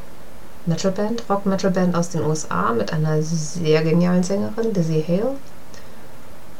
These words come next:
Hab die ganz viel gehört und hab dann festgestellt, die kommen nach Deutschland. Und so waren mein Mann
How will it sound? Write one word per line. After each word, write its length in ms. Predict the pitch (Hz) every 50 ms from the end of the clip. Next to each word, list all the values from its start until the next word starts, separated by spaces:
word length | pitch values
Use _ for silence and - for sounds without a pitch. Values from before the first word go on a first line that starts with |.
| - - - - - - - -
Hab 120 | - -
die 100 | - 175
ganz 180 | 180 175 175 -
viel 140 | - 185 170
gehört 320 | 170 165 180 202 208 -
und 80 | 240 226
hab 100 | 208 -
dann 120 | 175 180
festgestellt, 600 | - 180 170 - - 180 175 - 196 196 196 -
die 80 | - 185 -
kommen 460 | - - - 170 160 160 165 165 185 196
nach 120 | 202 202
Deutschland. 600 | - 185 160 151 - - - 156 156 170 - - -
Und 260 | 175 175 175 170 180 - - 190 180
so 240 | 175 170 165 170 170
waren 180 | 170 175 180 180
mein 180 | 175 170 165
Mann 240 | 165 165 165 170 175